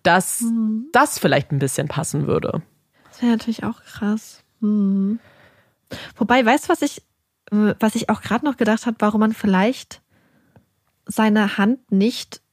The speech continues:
Speaker 2: ähm, benutzt, ist, wenn man verletzt ist.
Speaker 1: Mm, das kann auch sein, stimmt.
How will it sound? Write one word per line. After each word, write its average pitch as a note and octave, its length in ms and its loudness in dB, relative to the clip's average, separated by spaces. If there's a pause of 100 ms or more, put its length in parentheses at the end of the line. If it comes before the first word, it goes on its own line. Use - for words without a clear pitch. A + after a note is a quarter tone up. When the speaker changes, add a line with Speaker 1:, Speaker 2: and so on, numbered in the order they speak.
(1200)
Speaker 2:
ähm, G3 440 2 (240)
benutzt, G3+ 520 0
ist, - 160 -6
wenn G3+ 100 2
man G3+ 120 2
verletzt - 440 -2
ist. - 400 -8 (180)
Speaker 1:
Mm, B3+ 260 4
das F3+ 140 0
kann B3+ 160 0
auch F#3+ 140 4
sein, D#3 440 0
stimmt. F3 340 -2